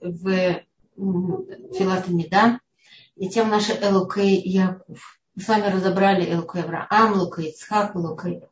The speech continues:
Элокей Яков. Э, только мы подошли к этой теме. И, э, <clears throat> чтобы понять,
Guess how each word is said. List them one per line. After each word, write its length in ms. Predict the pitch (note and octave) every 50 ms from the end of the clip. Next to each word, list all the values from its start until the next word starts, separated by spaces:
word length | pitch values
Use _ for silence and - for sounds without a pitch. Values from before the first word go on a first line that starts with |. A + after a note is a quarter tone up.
| _ _ -
Элокей 580 | E3+ F3 F3 E3+ F3 F3 - - G3 F#3 F3+
Яков. 600 | F3 F3 E3 E3+ E3+ - - C4+ D#4+ D#4 D4 - - - _ - - - - - _ _ _ _
Э, 420 | - F#3 F#3+ F#3+ F#3 F#3 F3 F3+ -
только 600 | G3+ G3+ F#3 F#3+ - G3+ G3+ G3 F#3 - - - _ _ _ _ _
мы 420 | - F#3+ G3 G3+ G3+ G3+ - - -
подошли 680 | _ - F3 - G#3 G#3 G#3 - - - G#3 F#3 -
к 100 | - F3
этой 220 | D#3+ - D#3+ D#3
теме. 300 | - - - E3 - - - _ _ _ _ _ _ - - - - - - - - - _ _ _ _ _ _ _ _ _
И, 440 | - G3+ G3+ G3+ G3+ G3 F#3+ F#3 F3+ F3 F3 - - _
э, 460 | F#3+ G3+ G3+ G3+ G3+ F#3+ F#3 F#3 - - _ -
<clears throat> 400 | - G#3+ G3+ F#3+ F3 E3+ - - _ _ _ _ _ _ - - _ _ _ _ _ _ _ _ _ - - - - _ _ _ _ _ _ _ _ _ _ _ _ - - - - -
чтобы 280 | - - F#3+ G3 G3
понять, 640 | G3+ G#3 G#3+ A#3+ C4 B3+ C4 B3+ - - - - _